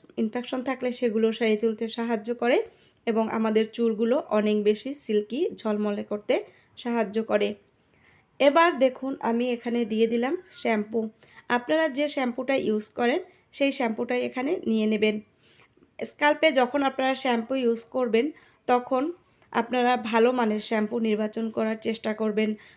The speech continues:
ভালো মানের শ্যাম্পু আপনার চুল পড়া বন্ধ করতে পারে,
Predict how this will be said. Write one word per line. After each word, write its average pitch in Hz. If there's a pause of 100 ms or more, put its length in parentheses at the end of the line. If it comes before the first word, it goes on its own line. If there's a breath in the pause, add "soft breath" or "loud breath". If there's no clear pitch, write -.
ভালো 254
মানের 285
শ্যাম্পু 240 (100)
আপনার 226 (120)
চুল 269
পড়া 254
বন্ধ 208
করতে 220
পারে, 226